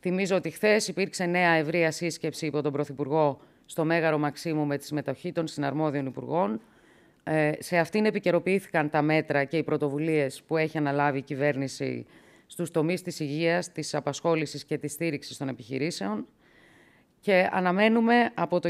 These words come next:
Eurogroup να επικυρώσει τη μέγιστη δυνατή ευελιξία των κρατών μελών για την παροχή ρευστότητας στην οικονομία και για τη στήριξη των επιχειρήσεων και θέσεων απασχόλησης. Ε, μέσα στις επόμενες μέρες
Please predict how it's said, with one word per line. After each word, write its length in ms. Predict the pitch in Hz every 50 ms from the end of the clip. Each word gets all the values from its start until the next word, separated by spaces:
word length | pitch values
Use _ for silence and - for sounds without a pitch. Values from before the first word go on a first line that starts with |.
| 160
Eurogroup 400 | 170 202 214 214 208 220 220 233
να 160 | - 202 180
επικυρώσει 720 | 170 170 170 180 160 180 175 180 185 196 190 - 214 220 214
τη 180 | 214 - 196
μέγιστη 400 | 180 190 196 202 180 196 190 -
δυνατή 400 | 156 156 160 156 151 - 180 175
ευελιξία 640 | 156 143 143 151 151 139 - - - 165 151 143 139
των 120 | - 151 131
κρατών 320 | 147 - - - 160 147
μελών 440 | 139 135 123 127 156 175 180 180 170 - - - - - - _ _ _ _
για 140 | - 156 170
την 100 | 147 160
παροχή 340 | 143 160 156 156 156 - 202
ρευστότητας 760 | 175 175 160 - - 175 175 175 170 - 185 180 170 - -
στην 220 | - - - 165 151
οικονομία 540 | 135 - 151 143 139 139 156 170 185 190 190
και 140 | 190 -
για 160 | 160 131 151 -
τη 80 | -
στήριξη 680 | 139 - - 170 170 160 170 160 - - 175 175 175 - - - - - - - _ _ _ _
των 220 | - 170 160 156 151
επιχειρήσεων 800 | 147 147 151 - - 143 135 147 170 170 - - 175 170 175 165
και 120 | - 143
θέσεων 460 | - - 160 160 151 - 165 160 160
απασχόλησης. 920 | 151 131 135 135 - - 139 135 120 110 - - - - - - - _ _ _ _ _ _ _ _ _ _ _ _ _ -
Ε, 380 | - - 147 143 - 143 143 147
μέσα 560 | 151 160 165 170 180 196 196 - - 170 160
στις 380 | 156 - - 165 156 - -
επόμενες 500 | 160 151 - 180 180 175 156 151 156 147
μέρες 540 | 151 185 190 208 208 214 214 214 - - -